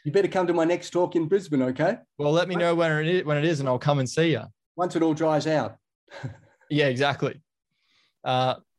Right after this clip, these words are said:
Speaker 2: but yeah, I, I really appreciate you giving the time to come and speak with me. And I know you've got a website. So did
Speaker 1: Yep.
Speaker 2: you wanna let me know where people can get access
Speaker 1: Yeah,
Speaker 2: to more
Speaker 1: it's,
Speaker 2: of your
Speaker 1: um,
Speaker 2: information?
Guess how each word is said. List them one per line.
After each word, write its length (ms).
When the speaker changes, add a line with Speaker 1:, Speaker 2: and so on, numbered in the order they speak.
Speaker 2:
but 120
yeah, 180
I, 100
I 180
really 340
appreciate 500
you 60
giving 220
the 80
time 440
to 80
come 160
and 100
speak 300
with 160
me. 280
And 220
I 80
know 140
you've 160
got 100
a 60
website. 480
So 200
did 120
Speaker 1:
Yep. 100
Speaker 2:
you 60
wanna 380
let 160
me 100
know 340
where 180
people 260
can 300
get 280
access 320
Speaker 1:
Yeah, 80
Speaker 2:
to 80
more 120
Speaker 1:
it's, 60
Speaker 2:
of 40
your 80
Speaker 1:
um, 20
Speaker 2:
information? 560